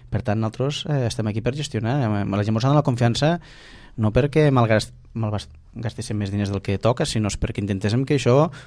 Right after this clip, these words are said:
pugui funcionar. I no passa el que estigui passant en moltíssims ajuntaments. L'altre dia sentia un poble de, mm, tot, diré el territori, no vull dir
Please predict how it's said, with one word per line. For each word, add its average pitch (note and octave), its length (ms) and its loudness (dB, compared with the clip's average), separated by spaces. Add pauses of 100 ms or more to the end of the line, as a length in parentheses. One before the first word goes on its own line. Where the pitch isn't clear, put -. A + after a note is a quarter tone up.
(140)
pugui B2+ 160 4
funcionar. C#3+ 480 -6 (460)
I A2 100 -4
no A2 380 0 (100)
passa A#2+ 300 0
el D3 80 -2
que C#3+ 100 -2
estigui B2 240 0
passant C3 320 -2
en C3 60 2
moltíssims A#2 500 0
ajuntaments. D#3+ 560 -4 (680)
L'altre A2 220 -2
dia B2+ 80 2
sentia C3 440 -2
un D3 200 0
poble B2+ 240 2
de, C3 220 2
mm, A#2+ 1000 2
tot, A#2+ 160 -2
diré A#2 160 4
el A#2+ 80 4
territori, A#2+ 340 0
no C3+ 140 0
vull A#2 120 2
dir A2+ 280 0